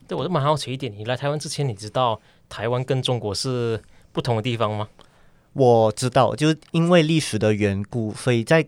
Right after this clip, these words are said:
Speaker 2: 高中的时候，其实我都是对于历史非常有兴趣的时候，甚至是自修，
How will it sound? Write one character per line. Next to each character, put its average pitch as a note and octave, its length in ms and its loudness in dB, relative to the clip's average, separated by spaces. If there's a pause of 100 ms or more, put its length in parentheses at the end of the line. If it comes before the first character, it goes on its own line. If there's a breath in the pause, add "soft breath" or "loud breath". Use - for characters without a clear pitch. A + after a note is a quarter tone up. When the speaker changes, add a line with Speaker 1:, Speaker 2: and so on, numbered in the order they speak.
Speaker 2:
高 F3 220 4
中 F#3 160 2
的 C#3 80 4
时 B2 120 0
候， A#2+ 80 6
其 A#2+ 140 -2
实 B2 140 -2
我 G#2+ 200 0
都 G#2 160 2
是 A2+ 140 -6
对 A2 260 4
于 G2 280 -4
历 A#2 180 2
史 - 160 -8
非 G#2+ 220 0
常 G#2 200 2
有 G#2+ 160 0
兴 G#2 280 -2
趣 A2 180 -4
的 G2 160 -6
时 G#2 80 -8
候， G2 80 -6
甚 D#3 180 4
至 D3+ 120 6
是 D3 100 6
自 C#3 300 0
修， A2+ 420 2